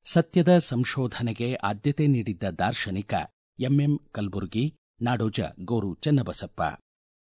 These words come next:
ಅಂತರ್ ವಿಶ್ವವಿದ್ಯಾಲಯಗಳ ಮಹಿಳಾ ಬ್ಯಾಡ್ಮಿಂಟನ್ ಪಂದ್ಯಾವಳಿ,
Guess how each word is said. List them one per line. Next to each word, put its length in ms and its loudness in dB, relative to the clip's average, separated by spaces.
ಅಂತರ್ 420 4
ವಿಶ್ವವಿದ್ಯಾಲಯಗಳ 1000 -2
ಮಹಿಳಾ 360 2
ಬ್ಯಾಡ್ಮಿಂಟನ್ 680 2
ಪಂದ್ಯಾವಳಿ, 600 -2